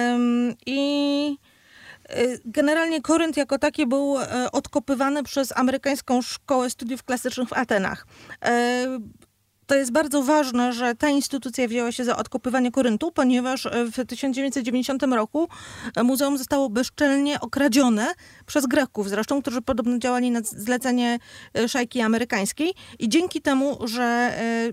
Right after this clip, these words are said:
była bardzo dokładna, precyzyjna dokumentacja każdej rzeczy, która została wygrzebana z ziemi w Koryncie, e, to, e,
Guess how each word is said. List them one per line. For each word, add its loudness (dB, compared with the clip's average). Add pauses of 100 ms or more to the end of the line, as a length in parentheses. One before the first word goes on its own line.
była 0
bardzo 2
dokładna, 0
precyzyjna 0
dokumentacja 0 (260)
każdej 2
rzeczy, 0
która -4
została -2
wygrzebana 0
z -2
ziemi 0
w -10
Koryncie, 0 (540)
e, 0 (100)
to, 2
e, 0